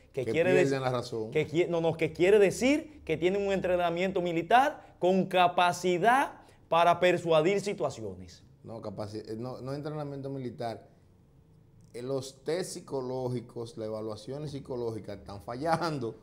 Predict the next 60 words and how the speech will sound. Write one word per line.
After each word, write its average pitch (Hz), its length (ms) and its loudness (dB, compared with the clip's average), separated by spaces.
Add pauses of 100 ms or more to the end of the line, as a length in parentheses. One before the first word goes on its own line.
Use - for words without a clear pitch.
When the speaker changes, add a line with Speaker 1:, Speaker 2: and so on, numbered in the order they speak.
(260)
Speaker 1:
No, 165 180 4
Speaker 2:
Porque 160 100 4
Speaker 1:
no, 151 80 6
Speaker 2:
la 156 60 6
Speaker 1:
no. 143 60 4
Speaker 2:
mayoría, 160 920 4
ellos 147 240 2
lo 151 80 4
están, 156 420 0
porque 143 240 -2
para 131 300 0
ti 131 60 -6
ingresarte 160 760 4
tienen 127 240 -8
que 123 60 -8
hacerte 117 280 -8
un 117 120 -10
test 117 160 -8
psicológico. 143 760 0
Speaker 1:
No. 156 440 4
Speaker 2:
Y, 147 260 6
y, 165 260 2
y 165 100 8
esos 170 320 2
informes 170 460 2
Speaker 1:
No. - 80 6
Speaker 2:
salen 160 200 4
de 151 80 0
que 143 100 -4
tú 139 120 -6
estás 135 200 0
bien. 165 500 2
Speaker 1:
Es 131 140 -2
Speaker 2:
Y - 20 0
Speaker 1:
peor. 151 40 2 (100)
Speaker 2:
después 180 200 6
de 185 100 8
repente 175 440 2
dije 156 220 -2
que 151 80 -2
tú 160 420 -2
Speaker 1:
Es 113 120 -4
peor. 127 680 4
Speaker 2:
se 151 200 -4
te 156 140 0
bloqueó 165 420 2
la 170 100 4
mente 170 320 0
y - 40 0
Speaker 1:
Es, 127 40 -4
Speaker 2:
fracasaste. 143 580 -2
Speaker 1:
es 110 60 -4
peor, 123 560 2
no 104 80 -10
un 101 140 -12
test 104 160 -10
psicológico 110 560 -8
simplemente. 127 640 -6
Speaker 2:
Ujú. 139 300 -2
Speaker 1:
Señores, 113 320 -6